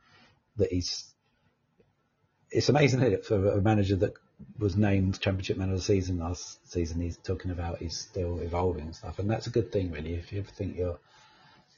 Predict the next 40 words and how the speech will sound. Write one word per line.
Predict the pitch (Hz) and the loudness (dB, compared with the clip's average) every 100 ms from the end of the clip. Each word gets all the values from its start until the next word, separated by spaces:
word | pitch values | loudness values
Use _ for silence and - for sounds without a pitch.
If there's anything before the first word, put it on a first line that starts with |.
| _ _ | _ _
the | - | -8
complete | 92 87 92 - | -6 -2 -2 0
package, | 101 90 82 82 | -2 -2 -4 -6
you're | 85 | -8
probably | - 85 87 | -8 -4 -2
in | 85 | -2
a | |
bit | - 80 | -4 -6
of | - | 0
bother. | 98 82 76 - _ - | 0 0 -4 -6 _ -10
Um, | 92 87 87 82 _ _ - _ _ _ _ _ _ _ | -6 -6 -6 -10 _ _ -20 _ _ _ _ _ _ _
but | 139 | 6
yeah, | 151 127 | 8 6
the, | 95 113 110 117 | 4 0 0 -2
the, | 113 120 | -6 -8
the | |
fact | - - - | -10 -10 -2
that, | 104 - - _ _ | 0 0 -8 _ _
you | 107 | -2
know, | 92 | 0
Paul | - 107 | 2 2
Hart's | 107 101 - | 4 2 0
gone | - 98 95 | 2 2 2
to | 101 | 2
the | |
academy, | 90 - 101 101 98 95 98 98 - _ _ - | 0 2 2 4 4 4 2 -2 -10 _ _ -16
I | - | -4
think | 92 | -2
it's | 73 | -2
a, | 90 87 - | -4 -6 -10
it's, | - - - - - - - - - - - - - - | -20 -16 -10 -10 -10 -18 -20 -18 -18 -18 -20 -20 -18 -14
that's | - | -8
an | 82 | -6
amazing | 80 87 80 82 80 | -2 -2 -2 -2 -4
thing | 87 78 | -4 -4
for | |
the | 82 | -6
academy, | 78 87 80 78 | -2 0 0 -4
I | 80 | -4
think. | 87 82 | -4 -4